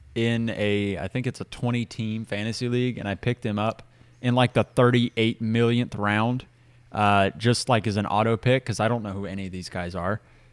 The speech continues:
And he scored a touchdown week one, and I was like, "Hey, free," you know, when you get six points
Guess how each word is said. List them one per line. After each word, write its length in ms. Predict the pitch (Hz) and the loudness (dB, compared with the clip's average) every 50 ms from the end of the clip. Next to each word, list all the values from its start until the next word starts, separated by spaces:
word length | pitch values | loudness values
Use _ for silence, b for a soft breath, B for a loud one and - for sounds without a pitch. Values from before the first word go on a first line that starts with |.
| b b | b b
And 280 | - 107 104 107 107 101 | -8 -4 -2 -2 0 0
he 100 | 101 117 | -2 -2
scored 240 | 110 - - 139 127 | -2 0 0 0 0
a 60 | 117 | 2
touchdown 480 | - - 175 - - - 110 98 95 98 | 2 2 0 0 0 0 0 0 0 0
week 180 | 110 117 - | -2 -2 -2
one, 200 | - 139 139 123 | -2 0 0 0
and 80 | 110 107 | 0 0
I 20 | 110 | -2
was 100 | 117 110 | 0 0
like, 160 | 135 139 139 | 0 0 2
"Hey, 580 | 220 262 294 285 262 220 160 123 107 95 90 - | 4 6 8 8 8 8 6 4 4 0 -2 -8
free," 760 | - - - 208 226 233 226 226 220 214 208 208 196 180 - 53 - | -6 0 2 2 2 2 0 0 0 0 -2 -2 -4 -6 -8 -10 -6
you 120 | - 208 220 | 2 4 8
know, 140 | 208 208 208 | 8 8 8
when 160 | 196 214 240 | 8 6 6
you 80 | 277 | 4
get 180 | 277 320 311 - | 2 0 -2 -2
six 400 | - - - - 196 196 - - | -4 -4 0 0 0 0 -2 -6
points 600 | - - - 131 139 156 185 180 - - - - | -8 -4 0 2 2 2 0 -2 -6 -8 -10 -12